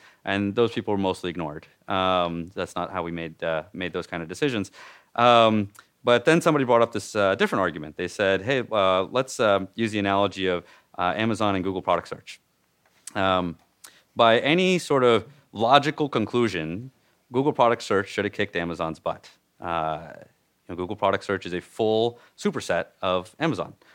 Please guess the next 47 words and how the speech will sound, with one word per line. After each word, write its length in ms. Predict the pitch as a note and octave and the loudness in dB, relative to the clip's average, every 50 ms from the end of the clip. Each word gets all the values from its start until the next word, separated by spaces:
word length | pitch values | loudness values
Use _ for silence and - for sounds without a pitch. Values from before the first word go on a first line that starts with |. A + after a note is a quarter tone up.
| _ _ _ _ | _ _ _ _
So 200 | - G2 F2 E2+ | -4 -2 -2 -2
why 240 | E2 F#2 G#2 A#2+ C#3+ | 0 4 4 4 4
would 160 | D3+ C#3+ B2 | 4 2 2
you 80 | C3 | 0
ever 160 | B2+ A2+ A2+ G#2+ | 0 0 0 0
go 340 | A2 G#2+ G#2+ G#2 G#2 G#2 | 0 2 2 2 2 0
to 180 | G2+ - - A2+ | -2 -4 -6 -4
Amazon 460 | A#2+ C#3 C3+ G2+ G2 F2 F2 F2 E2+ | -2 -2 -2 -2 -2 -2 -2 -2 -4
and 80 | E2 F2+ | -4 -6
look 140 | F#2 F#2+ - | -6 -6 -6
for 80 | F2+ | -10
a 40 | E2+ | -4
product 300 | - D#3 D#3 B2+ B2+ - | -2 0 0 0 0 -2
when 100 | G#2+ F#2+ | -4 -6
you 80 | F2+ F2+ | -4 -4
could 80 | E2+ | -6
come 160 | - G#2 F#2+ | -4 -4 -4
to 60 | F#2 D#2+ | -4 -4
Google 180 | F2+ F#2+ F2+ | -4 -6 -4
product 240 | - - D3 D#3 - | -2 -2 -2 -2 -2
search 200 | - G2+ F#2+ - | -4 -8 -8 -8
and 80 | F#2 E2+ | -6 -4
find 160 | F#2+ F2+ F#2 | -4 -2 -2
everything 280 | G2 G2 F#2+ - F#2+ | -4 -4 -4 -6 -4
on 140 | F#2 F#2 F#2 | -4 -2 -4
Amazon 400 | F#2 F#2 F#2 E2+ - F#2+ F#2+ F#2 - | -4 -4 -6 -4 -4 -4 -4 -4 -6
and 420 | - A#2 C#3 D#3 D3+ A#2+ G#2 A2+ A#2 - - - - - | -6 -4 -2 -2 0 0 -2 -2 -6 -8 -20 -14 -4 -2
everything 380 | G#2+ G#2 G2+ G#2 A2+ A2 F2 | -2 -2 0 0 -2 -2 0
everywhere 320 | G2 G2 G#2 G#2+ G#2 F#2+ F2+ | -2 -2 0 0 0 2 0
else 160 | F#2 - - | 0 0 -2
on 80 | G2 | -4
the 60 | A#2+ F3+ | -2 -2
internet? 260 | G3 C3+ E2+ - - _ _ _ _ _ - - | -2 -2 -4 -6 -10 _ _ _ _ _ -20 -14
Seems 260 | - - C3+ B2+ A#2 | -6 -2 -2 2 2
like 140 | A#2+ A2+ A#2+ | 2 0 0
a 40 | G#2 | 0
really 200 | G#2 A2 A2 G#2 | 0 2 0 0
sound 300 | - - F#2+ F2+ F2 - | 0 -2 -2 -2 -2 -4
thesis, 420 | F2+ E2 - - A#2 B2 - - | -6 -8 -4 -6 -8 -8 -8 -14
was 120 | - E2+ - | -16 -14 -10
completely 340 | - G2+ D#3 F3 - - | -8 -6 -4 -4 -4 -2
wrong. 300 | E3+ F#3 G#3 G2 - - _ _ _ - - _ _ - | -2 0 0 -2 -4 -8 _ _ _ -20 -20 _ _ -2
Um, 580 | - G#2+ G#2+ G#2+ G#2 G#2 G2+ G2+ G2+ G2 F#2+ F#2 G2 _ _ - | 2 4 4 6 6 6 6 4 2 0 -2 -4 -8 _ _ -6
now, 140 | G2 F#2+ | -4 -2
why 240 | F2+ F2 F2+ F#2 G2 | -2 0 2 2 4
is 160 | B2+ F3 D#3+ | 4 2 0
that? 220 | - - - - | -4 -8 -14 -14